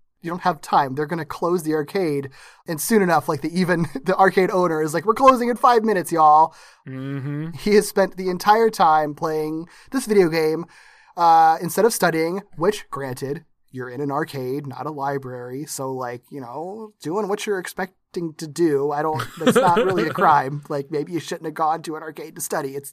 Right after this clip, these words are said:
Speaker 1: a lot of distractions.
Speaker 2: Very strange.
Speaker 1: <laughs> Very strange. But yeah, so, um, Flash is like, "Well, if I don't have enough time to study, I might as well stay and get one more round of Video Man."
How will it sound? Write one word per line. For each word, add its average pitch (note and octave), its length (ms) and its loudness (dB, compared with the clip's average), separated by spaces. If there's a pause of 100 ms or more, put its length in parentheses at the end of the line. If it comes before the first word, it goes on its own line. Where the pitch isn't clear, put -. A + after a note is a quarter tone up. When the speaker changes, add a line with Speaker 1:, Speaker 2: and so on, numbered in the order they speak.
Speaker 1:
a F#4 40 -14
lot D4 160 6
of G#3+ 60 0
distractions. - 580 -6 (180)
Speaker 2:
Very A#2 220 -8
strange. G#2+ 480 -16 (160)
Speaker 1:
<laughs> D#3 120 -10 (120)
Very G#3+ 140 6
strange. - 480 -16
But G#3 100 8
yeah, C#3+ 200 2
so, F#3 280 4
um, D#3+ 360 2 (280)
Flash A3 260 6
is G3 60 0
like, G3 140 2
"Well, A#3+ 180 10
if G3+ 60 2
I A3 40 2
don't G#3+ 120 2
have F#3 80 2
enough E3+ 100 -4
time F3 160 0
to D#3 60 -8
study, D3+ 340 -2
I C#3+ 80 -2
might C#3+ 160 -4
as C#3 140 -6
well C3+ 180 -2
stay C3+ 220 -8
and C3 100 -8
get C#3+ 140 -6
one C4 320 0
more A3 220 4
round C#3 480 0
of C3+ 200 -10
Video A#2+ 380 -12
Man." A#2 420 -18